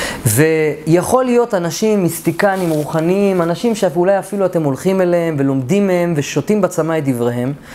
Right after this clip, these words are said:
אבל בסתר ליבם הם חושבים עם עצמם, "כמה הרווחתי על, על כל מה שאני עושה ופועל?" כשהם חושבים ככה,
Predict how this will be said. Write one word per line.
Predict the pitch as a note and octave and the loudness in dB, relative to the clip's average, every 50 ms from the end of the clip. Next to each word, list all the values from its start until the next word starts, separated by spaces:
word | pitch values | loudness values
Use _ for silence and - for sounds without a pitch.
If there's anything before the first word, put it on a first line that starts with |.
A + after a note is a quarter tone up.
| - - - - - - - - - | -16 -16 -14 -14 -12 -12 -12 -4 0
אבל | D#3 D3+ E3+ F3+ | 2 2 4 4
בסתר | E3 F3+ F3 - - C4+ C4+ C#4 B3+ A#3 | 2 2 0 2 2 0 2 0 -2 0
ליבם | G#3+ G#3+ G#3+ F#3 B3+ C4 B3+ A#3 A3 | 0 -2 0 2 2 0 2 0 -2
הם | G3 F3+ | -2 -2
חושבים | - F#3 E3 - F#3+ B3 C4 | -2 -2 -2 0 0 0 0
עם | B3+ A#3+ A3 | 2 0 0
עצמם, | G3+ - - A3 A3 A3+ A3+ A3 A3 G#3+ G3+ G3+ - - - - - - - - - - - - - - - - | -2 -2 -2 -2 0 0 0 -2 -4 -6 -8 -12 -14 -20 -20 -20 -20 -20 -20 -20 -20 -20 -20 -20 -20 -20 -8 0
"כמה | - G#3 G#3+ G#3+ G3+ F#3+ | 2 2 2 4 2 2
הרווחתי | E3 E3 D#3 F3 D#3+ - - - - G#2+ F#2 - - - - - - - - - - - - - - - - - - - - - - - - - | 2 2 2 2 0 0 -6 -10 -10 -10 -10 -12 -16 -20 -20 -20 -20 -20 -20 -20 -18 -18 -16 -16 -16 -14 -14 -14 -14 -14 -14 -14 -12 -4 0 0
על, | D#3 D#3 D3+ D3 C#3+ C3 A#2+ - - - - - - - - - - - - - - - - - - - - - - - | 2 2 2 2 2 0 0 -4 -6 -10 -16 -18 -18 -18 -18 -16 -16 -16 -16 -14 -14 -14 -14 -12 -12 -12 -12 -6 0 2
על | D3+ C#3+ | 2 2
כל | - - F#3 F3 | 4 4 2 2
מה | E3+ F3 E3+ | 4 2 0
שאני | D3 - D#3 D3 D3+ C#3+ | 0 2 2 2 2 2
עושה | C3+ - - D#3 C#3+ | 0 0 0 0 2
ופועל?" | C3+ C#3 - - C3 A#2+ A#2 A2+ G#2 G2+ - - - - - - - - - - | 2 0 -2 -2 -2 -2 -2 -2 -6 -10 -14 -18 -20 -18 -18 -16 -18 -14 -8 -6
כשהם | - - F3 F3+ A3+ B3 C4 | 0 2 2 2 4 2 2
חושבים | B3+ G3+ F#3 - D3+ E3 F#3 F#3 - | 0 0 -2 -2 -2 -2 -2 -2 0
ככה, | - E3+ D#3 C#3+ - C#3 | 0 0 0 0 -4 -8